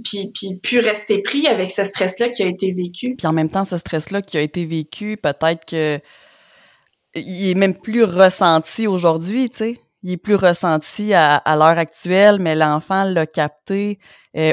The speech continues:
Speaker 2: au moment où, euh, ça, ça s'est produit, donc, euh, pendant la grossesse ou en début de, proche de la naissance, tu sais, euh, jusqu'à un an, je crois, euh,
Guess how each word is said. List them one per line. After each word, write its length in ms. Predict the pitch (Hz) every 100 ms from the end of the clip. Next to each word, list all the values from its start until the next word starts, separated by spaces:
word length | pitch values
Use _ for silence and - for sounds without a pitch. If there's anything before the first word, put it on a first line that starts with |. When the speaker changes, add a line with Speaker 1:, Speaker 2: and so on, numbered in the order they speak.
| -
Speaker 2:
au 120 | 170
moment 600 | 165 160 180 185 185 - -
où, 320 | 185 185 185
euh, 420 | 170 156 151 151
ça, 260 | - 147 147
ça 140 | 156
s'est 160 | - 156
produit, 560 | - 151 147 160 190
donc, 320 | 170 151 151
euh, 160 | 147 139 139
pendant 180 | 139
la 140 | 143 143
grossesse 560 | 139 143 - 165 165
ou 80 | 156
en 120 | 143
début 300 | 143 143 147
de, 380 | 156 151 139 131 - _ _ _ _ _ 143 - _ -
proche 220 | 156 160
de 40 |
la 80 | 160
naissance, 560 | 151 143 - 170 180 175
tu 60 | -
sais, 180 | 175 170
euh, 300 | 147 143 139
jusqu'à 280 | 156 - 156
un 180 | 151
an, 160 | 151 180
je 80 | 196
crois, 280 | - 180 185
euh, 260 | 165 151